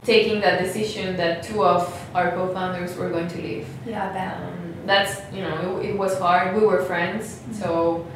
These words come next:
Speaker 1: we are friends, but, you know, it was this moment where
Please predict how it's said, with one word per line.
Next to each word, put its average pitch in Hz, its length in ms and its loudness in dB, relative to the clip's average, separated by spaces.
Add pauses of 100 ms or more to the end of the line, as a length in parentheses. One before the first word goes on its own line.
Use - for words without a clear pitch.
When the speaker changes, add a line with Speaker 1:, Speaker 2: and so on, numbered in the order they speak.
(420)
Speaker 1:
we 202 140 2
are - 200 4
friends, - 360 -4
but, 190 340 2 (320)
you 202 80 -6
know, 196 220 4
it - 20 8
was 190 360 4 (260)
this 214 240 2
moment 196 500 2
where 180 720 6